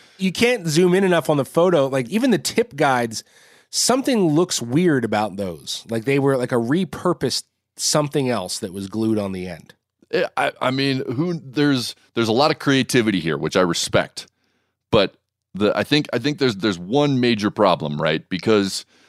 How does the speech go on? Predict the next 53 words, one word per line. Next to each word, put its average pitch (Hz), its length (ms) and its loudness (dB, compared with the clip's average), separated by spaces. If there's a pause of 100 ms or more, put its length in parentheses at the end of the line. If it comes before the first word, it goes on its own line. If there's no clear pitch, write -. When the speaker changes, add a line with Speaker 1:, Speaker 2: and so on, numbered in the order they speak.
(180)
Speaker 2:
so 107 360 2 (240)
as - 80 -10
far 151 200 2
as 135 80 2
I 139 140 2
understand 110 420 0
it, 73 160 -4 (200)
ice 160 240 0
rods 123 260 2
have 107 240 -2
two 170 220 -2
sort 131 200 2
of 90 120 -2 (120)
basic 139 380 0
essential 107 380 -2
qualities. 76 460 2
One 135 220 4
is 139 140 0
that 131 200 2
they're 117 140 4
short, - 460 0 (720)
so - 180 0
that 104 140 2
you 107 160 -2
can 101 200 0 (280)
jig 135 280 2
over 135 240 4
a 123 60 4
hole 113 240 2
without 98 240 2
sitting 104 400 0
six - 260 -6
feet 113 160 0
away 127 220 4
from 98 180 -4
that 78 140 0
hole. 76 260 -6 (400)
That 95 100 2
Speaker 1:
Yep. 123 80 0
Speaker 2:
makes 85 160 -6
sense. - 280 -10 (300)
And 98 160 2
Speaker 1:
That's 185 80 4
Speaker 2:
these, 120 280 2 (200)
Speaker 1:
one. - 100 -14 (120)
<laughs> - 80 -16
Speaker 2:
these 214 260 0
fit 381 240 0
that 294 180 2
bill. 85 240 0 (140)
They 147 160 2
are 202 160 4
short. - 480 0